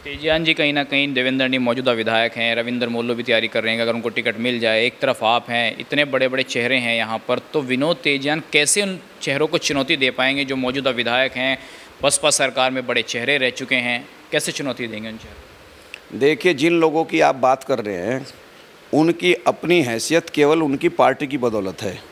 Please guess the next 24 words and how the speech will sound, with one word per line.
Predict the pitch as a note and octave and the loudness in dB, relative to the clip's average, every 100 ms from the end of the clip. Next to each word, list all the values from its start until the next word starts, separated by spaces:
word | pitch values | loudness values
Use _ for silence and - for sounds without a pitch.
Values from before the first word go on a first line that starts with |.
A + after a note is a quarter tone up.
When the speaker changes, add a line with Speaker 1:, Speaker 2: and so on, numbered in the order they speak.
| - - - - A#2+ | -20 -20 -20 -10 -2
Speaker 2:
रविंद्र | A#2+ C3 D#3+ E3+ E3+ | 0 2 4 4 2
मोल्लू | D3 C3 C#3 C#3+ | 2 -2 -2 -2
जी | C#3+ | 0
बसपा | E3 C#3+ - D3+ | 2 0 2 0
से | D3 | 2
अलग | C#3 C#3 D3+ | 2 2 0
हुए | B2+ G#2+ D3 D#3 - - - | 0 0 -2 -8 -20 -20 0
और | C#3+ | 0
ज़रा | C#3 D3+ D#3 | 2 2 0
भाजपा | G#2+ A2 A2+ D3 | 0 -2 2 0
से | D3+ | 2
अलग | D#3 D3 | 2 2
हो | A#2+ D3 | 2 2
करके | C#3+ A#2+ G#2 C#3 | 2 -2 2 0
कहीं | D3+ D3 | 2 0
पाँच | E3 C3 C#3 D3 | 0 0 0 0
सौ | C#3+ | 2
लोग | D3 D3 | 2 2
इकट्ठा | C#3 A2+ D3 | -2 2 2
करके | C3+ A#2+ A2+ | 2 -2 -4
दिखा | G#2 C#3 | 2 2
दें, | B2+ G#2 F2+ - - - C#3+ | 2 -2 -10 -20 -20 -8 0
तो | C#3 | 4
मैं | D3+ | 4